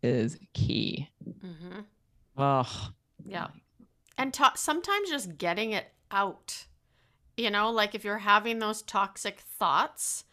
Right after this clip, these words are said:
Speaker 1: Mm-hmm.
Speaker 2: to be able to have that space to share that thought in the moment. 'Cause sometimes I, <laughs> I don't know about you, but if I say things out loud, act-, when they're coming out of my mouth, I'm like, "Wow,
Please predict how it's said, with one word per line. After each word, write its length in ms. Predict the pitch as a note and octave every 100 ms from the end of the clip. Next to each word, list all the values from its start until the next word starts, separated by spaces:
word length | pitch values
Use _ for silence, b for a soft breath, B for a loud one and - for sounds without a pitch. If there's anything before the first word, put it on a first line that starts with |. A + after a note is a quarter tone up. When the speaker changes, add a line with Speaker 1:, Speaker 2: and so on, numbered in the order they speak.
| -
Speaker 1:
Mm-hmm. 220 | F3 E3+ D#3+ -
Speaker 2:
to 120 | - F#3
be 300 | G#3+ - G#3+
able 220 | G#3+ G#3+
to 120 | G#3
have 400 | F3+ F3+ E3+ F3
that 240 | F3 D#3+ -
space 640 | - - D#3+ D#3+ G3 -
to 140 | - F#3
share 720 | - - D#3+ C3+ E3+ B3 - G#3+
that 240 | A3 - -
thought 260 | A3+ A3 A3 A3
in 140 | G#3
the 80 | G3
moment. 360 | E3 F3+ A#3
'Cause 120 | - -
sometimes 500 | C4+ E4+ G4 F4+ -
I, 200 | D4+ D4+
<laughs> 20 |
I 60 | G#3
don't 140 | A3+ C4
know 80 |
about 240 | B3 F#3 -
you, 180 | G3 F#3
but 220 | E3 - B B B
if 160 | - A3
I 160 | A3
say 420 | D4 - F#3+ F3+ A3
things 320 | A3+ G#3+ G#3+
out 200 | F#3 G2
loud, 460 | D3+ D#3 F3+ F#4+ -
act-, 320 | G#3 G#3+ -
when 180 | G#3 G3+
they're 100 | G3+
coming 400 | G3 A#3 A3+ A3+
out 160 | G3 G3+
of 80 |
my 140 | F3 E3+
mouth, 320 | E3+ F#3 G3+
I'm 140 | E3+
like, 180 | D#3+ D3
"Wow, 680 | D3+ D3 F#3+ A3+ D3 B2+ -